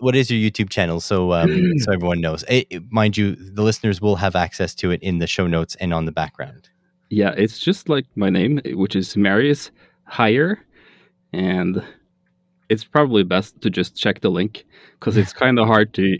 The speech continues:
Speaker 2: get through, like, to get to English <laughs> in a
Speaker 1: Yeah,
Speaker 2: proper
Speaker 1: it,
Speaker 2: way.
Speaker 1: it's, uh, H E I E R, correct?
Speaker 2: Yeah, exactly.
Speaker 1: Yeah. So, so I have Marius with me today. Uh, can you explain to everyone a little bit,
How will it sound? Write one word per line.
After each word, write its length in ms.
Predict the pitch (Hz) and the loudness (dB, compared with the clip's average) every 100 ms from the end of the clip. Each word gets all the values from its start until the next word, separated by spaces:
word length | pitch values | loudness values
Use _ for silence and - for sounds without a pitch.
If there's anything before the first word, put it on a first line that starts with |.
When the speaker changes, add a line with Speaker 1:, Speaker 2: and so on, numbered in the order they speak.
| 101 | -2
Speaker 2:
get 260 | 92 87 | 0 -2
through, 340 | - - 95 90 | -2 -2 0 2
like, 300 | 92 92 - - | -2 -6 -10 -18
to 100 | - | -10
get 220 | 101 95 | -4 -2
to 100 | - | 0
English 420 | 87 87 101 - | 0 0 0 -2
<laughs> 1500 | - - - - - - - - - - - _ - 175 113 | -6 -2 -2 -2 -10 -16 -20 -20 -6 -4 -6 _ -20 -12 -2
in 100 | 107 | 0
a 40 | 101 | 0
Speaker 1:
Yeah, 60 | |
Speaker 2:
proper 180 | 98 95 | 0 0
Speaker 1:
it, 100 | 135 | 0
Speaker 2:
way. 340 | 95 95 127 - 135 - | 0 0 -2 -6 -12 -6
Speaker 1:
it's, 280 | 120 - - _ _ | -4 -6 -14 _ _
uh, 160 | 110 104 - | -4 -2 0
H 320 | 123 120 - - | -2 -2 -10 -6
E 160 | 113 104 | -4 -2
I 240 | 101 98 98 | -2 -2 -4
E 160 | 95 - | -6 -4
R, 200 | 87 76 | -4 -4
correct? 460 | - 101 131 - _ _ _ | -4 -4 -4 -12 _ _ _
Speaker 2:
Yeah, 180 | - 95 | 0 0
exactly. 560 | - - 92 - - - _ _ _ _ _ _ - | -2 -6 -8 -8 -12 -14 _ _ _ _ _ _ -14
Speaker 1:
Yeah. 160 | 80 73 | -14 -12
So, 300 | - 110 101 - _ _ _ _ | -2 -2 -2 -8 _ _ _ _
so 180 | - 131 | 0 0
I 80 | 123 | 2
have 180 | 143 | 0
Marius 480 | 135 139 131 101 - | 0 0 0 -2 -4
with 180 | 98 - | -10 -8
me 100 | 92 | -8
today. 280 | - 92 101 | -4 -4 -4
Uh, 140 | 110 | -4
can 200 | - 139 | -4 -2
you 120 | 180 | -2
explain 320 | 180 - 160 147 | -2 -4 -8 -4
to 60 | |
everyone 420 | 139 139 139 135 - | -4 -2 -2 -2 -6
a 20 | 117 | -6
little 140 | 120 | -6
bit, 220 | 117 110 | -4 -8